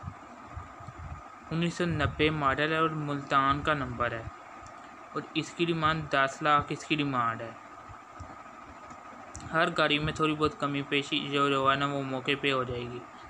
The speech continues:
दस लाख इसकी डिमांड है। मुल्तान का नंबर है ये, उन्नीस सौ नब्बे मॉडल है। इसके अलावा ये तीसरे नंबर पे हमारे पास ये गाड़ी है, ये भी बहुत ही ज़बरदस्त गाड़ी है। आज की वीडियो मैं आपके लिए बहुत बेहतरीन लेके आया हूँ,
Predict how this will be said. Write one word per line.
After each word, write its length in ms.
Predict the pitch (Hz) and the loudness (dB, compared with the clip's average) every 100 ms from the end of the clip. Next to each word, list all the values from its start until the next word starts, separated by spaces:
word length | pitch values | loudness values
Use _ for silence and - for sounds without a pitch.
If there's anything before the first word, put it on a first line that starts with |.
| - | -8
दस 280 | 143 143 143 170 | 0 2 2 4
लाख 260 | 156 147 | 4 4
इसकी 240 | 151 - 147 | 0 0 0
डिमांड 400 | 135 127 120 139 | 0 0 2 0
है। 180 | 143 - | 4 2
मुल्तान 640 | 143 139 - 143 139 143 | 2 -2 4 6 6 4
का 120 | 147 | 0
नंबर 400 | 135 123 117 131 | 0 -4 -6 -6
है 80 | 123 | -6
ये, 160 | 120 117 - - - - - - | -6 -10 -14 -16 -16 -14 -12 -6
उन्नीस 240 | 160 156 | -4 -2
सौ 80 | 165 | 0
नब्बे 340 | 156 139 135 139 | 0 0 2 2
मॉडल 400 | 139 127 120 120 | 4 2 0 -2
है। 140 | 120 - | -4 -6
इसके 220 | 143 - | -6 0
अलावा 260 | 156 160 160 | 2 4 4
ये 240 | 160 160 - - - - - - - - - - - - - - - - 175 | 4 2 -2 -10 -16 -18 -18 -16 -12 -12 -14 -16 -16 -16 -16 -16 -16 -4 2
तीसरे 300 | 156 170 175 | 2 4 2
नंबर 240 | 165 156 | 2 0
पे 140 | 165 | 2
हमारे 240 | 160 151 143 | 2 2 2
पास 200 | 139 156 | -2 2
ये 140 | 151 147 | 2 4
गाड़ी 260 | 143 143 | 2 2
है, 60 | 147 | 2
ये 120 | 147 | 0
भी 160 | 147 156 | 2 -2
बहुत 460 | - 143 147 151 160 | 0 -2 -2 -4 0
ही 180 | 160 147 | 0 2
ज़बरदस्त 560 | 147 143 139 151 151 | 0 2 2 2 0
गाड़ी 320 | 143 131 135 143 | 0 0 2 0
है। 120 | 143 - - - - - - - - - 143 | -2 -12 -16 -16 -16 -16 -16 -16 -16 -6 2
आज 180 | 143 143 | 2 2
की 140 | 160 | 0
वीडियो 260 | 147 147 151 | 0 0 2
मैं 120 | 147 | 2
आपके 200 | 143 147 | 2 0
लिए 80 | 143 | 0
बहुत 280 | 147 151 | 0 0
बेहतरीन 400 | 143 139 - 160 151 | 0 -2 -2 -2 2
लेके 300 | 143 131 143 | 0 2 2
आया 160 | 143 | 2
हूँ, 180 | 147 | 0